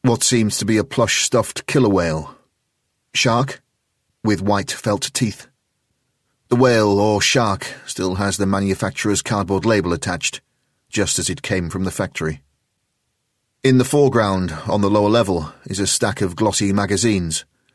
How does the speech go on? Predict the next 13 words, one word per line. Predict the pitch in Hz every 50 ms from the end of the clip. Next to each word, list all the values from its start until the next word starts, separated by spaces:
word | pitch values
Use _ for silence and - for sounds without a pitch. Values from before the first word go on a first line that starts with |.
| _ _ _
a | - 95
tin | - - 110 95 92
box | 82 - - - - -
that | - 92 - 104
might | 98 90 85 -
once | 98 98 92 - -
have | 90 80
held | 104 98 92 - -
candy | - - 117 107 98 90 85 82
or | 80 80 82 82 78
some | - - - 85 85 87 87 85 85 92
other | 101 98 95
confection, | - - 82 78 - 82 78 - - 82 69